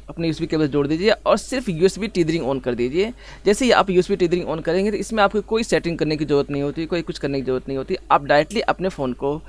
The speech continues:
अपने सिस्टम के साथ जोड़ सकते हैं। क्योंकि मेरे पास यहाँ अभी एक यूएसबी केबल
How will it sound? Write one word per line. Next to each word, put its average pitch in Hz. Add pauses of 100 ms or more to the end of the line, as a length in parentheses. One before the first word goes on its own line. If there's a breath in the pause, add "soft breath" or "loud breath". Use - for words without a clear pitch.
(280 loud breath)
अपने -
सिस्टम 156
के 156
साथ 151
जोड़ 127
सकते -
हैं। 165
क्योंकि 151
मेरे 143
पास 151
यहाँ 147
अभी 143
एक 151
यूएसबी 147
केबल 151